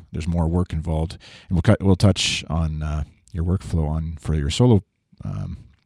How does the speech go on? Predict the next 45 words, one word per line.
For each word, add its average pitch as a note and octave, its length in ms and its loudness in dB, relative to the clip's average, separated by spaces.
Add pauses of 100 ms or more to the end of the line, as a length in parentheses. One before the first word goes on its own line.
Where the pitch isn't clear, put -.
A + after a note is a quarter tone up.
(360)
membership F2+ 300 2
show D#2+ 260 0 (380)
in E2 80 0
a D2+ 40 0
minute. E2 280 2
But, - 220 -2
um, D2 260 0 (960)
one A2 160 6
thing A2 100 6
I G2 60 6
wanted F#2 180 4
to D#2+ 60 -8
just - 180 -2
ask F#2 240 0
you F#2+ 40 0
about E2 160 0
too A#2+ 180 6
is F2+ 160 4
the, F2+ 240 2 (640)
there G2 80 6
wasn't G#2 240 6
much G2 260 0
discussion F#2+ 440 2
that F2 100 2
I F2+ 140 2
heard D#2+ 280 0
on E2 300 -4
the, E2 380 -4 (280)
the - 100 -4
final G#2+ 400 2
episode D#2+ 420 -2
of, E2 440 -6
of E2+ 180 -6
the E2+ 80 -6
B D#2 160 -4
and D#2 100 -4
B D2 120 -6
show, D2+ 400 -4 (480)
um, D2+ 500 -2 (960)
and D#2 520 -6 (400)
other, E2+ 180 0 (200)
<laughs> - 160 -2
other G2+ 220 4
than F2 180 2
a, D#2 300 -2